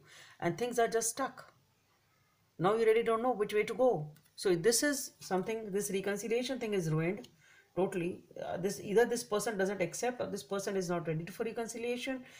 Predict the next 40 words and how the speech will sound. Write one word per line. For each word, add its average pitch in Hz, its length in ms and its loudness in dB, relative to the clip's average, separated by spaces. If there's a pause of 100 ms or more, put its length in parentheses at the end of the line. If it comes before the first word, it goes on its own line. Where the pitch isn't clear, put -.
(220)
which - 220 0
comes 196 220 2
as 170 160 4
a 165 60 0
shock. 180 460 2
Perhaps 208 340 2
you 190 60 0
were 180 100 0
pretty, 160 560 -2
um, 147 260 -6
confident 226 520 0
that 175 140 0
this 185 120 -4
person 185 400 0
will 170 120 -2
accept 170 380 -4
you, 233 200 -4 (340)
and 190 140 2
now 220 160 4
you 233 160 0
really 220 180 0
don't 220 200 0
know 247 100 -2
what 226 220 -4
to 240 60 -6
do. 220 280 -4 (1080)
And 214 200 0
here 269 160 8
the 247 80 0
situation 226 640 -2 (160)
is 170 140 -4
followed 214 320 4
by 185 100 6
the 175 120 0
Hangman, 240 540 0
the 180 60 -4
Five 180 260 0
of 185 160 -4
Cups, 233 260 -6
definitely 214 560 -6